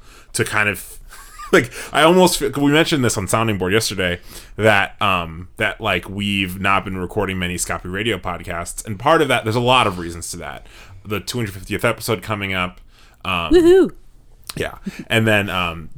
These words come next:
Speaker 1: personal life stuff. But also, I, I, I also wonder if part of it is this kind of, like, production brain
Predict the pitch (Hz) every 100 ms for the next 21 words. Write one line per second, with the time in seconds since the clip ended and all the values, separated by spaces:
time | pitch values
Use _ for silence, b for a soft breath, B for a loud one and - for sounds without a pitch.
0 | - 143 123 120 107 104 101 - 101 92
1 | - - - 143 175 175 117 101 87 -
2 | 95 113 143 - 104 127 127 - 107 95
3 | 90 90 90 - - 98 92 90 - 98
4 | 87 - 95 85 - 95 92 92 90 87
5 | - - - - - 101 98 - 104 101
6 | 98 98 95 - 95 101 101 101 104 104
7 | 107 110